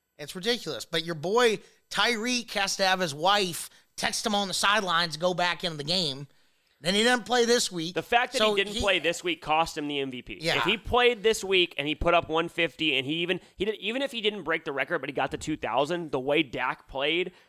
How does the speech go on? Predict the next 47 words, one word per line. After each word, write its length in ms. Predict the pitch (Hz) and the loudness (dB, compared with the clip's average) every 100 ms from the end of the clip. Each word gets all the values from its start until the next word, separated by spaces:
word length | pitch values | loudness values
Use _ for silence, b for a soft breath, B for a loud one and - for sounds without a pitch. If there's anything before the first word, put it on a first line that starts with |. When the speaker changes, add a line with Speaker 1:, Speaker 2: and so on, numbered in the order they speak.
| b | b
Speaker 2:
I 80 | 147 | -2
think 220 | 160 147 | -2 0
you 80 | 151 | 2
have 160 | 143 | 2
to 80 | 139 | -2
give, 280 | 127 131 110 _ | -6 -6 -8 _
Speaker 1:
I 160 | 151 226 | 0 0
Speaker 2:
give 80 | 131 | -2
it 40 | |
Speaker 1:
think 120 | 269 - | -4 -4
Speaker 2:
to 40 | |
Speaker 1:
he 60 | 226 | -4
Speaker 2:
him. 60 | |
Speaker 1:
would 100 | 208 | -4
have 80 | 165 | -2
had 200 | 156 160 | -2 -4
to 40 | 151 | -6
break 460 | 123 127 127 139 - | -12 -6 -6 -6 -8
the 80 | |
record 440 | 113 117 113 156 147 | -10 -8 -8 -10 -12
to 40 | |
get 200 | 147 160 | -4 -2
it, 120 | 170 | -2
but, 120 | 139 135 | -4 -10
I 40 | |
mean, 160 | 147 151 | -6 -8
if 100 | 143 | -8
he 120 | 160 - - | -12 -16 -16
was 140 | 123 | -16
playing 460 | - 156 156 135 123 | -12 -6 -4 -4 -8
like, 180 | 120 110 _ _ _ _ _ | -12 -12 _ _ _ _ _
Speaker 2:
He 100 | 156 | -2
was 80 | |
Speaker 1:
you 20 | 135 | 2
know, 80 | |
Speaker 2:
going 140 | 143 143 | 0 0
Speaker 1:
and 100 | - | 0
Speaker 2:
to. 60 | |
Speaker 1:
wasn't 260 | 170 180 147 | 0 0 -2
hurt, 260 | 160 170 131 | -2 -4 -4
he 80 | |
was 340 | 160 143 165 131 | -6 -2 -2 -2
gonna 200 | 139 127 | -6 -8
break 220 | 123 110 | -10 -10
the 80 | 127 | -10
record. 280 | 120 127 117 | -10 -10 -4
So 360 | 175 147 131 | 0 0 -2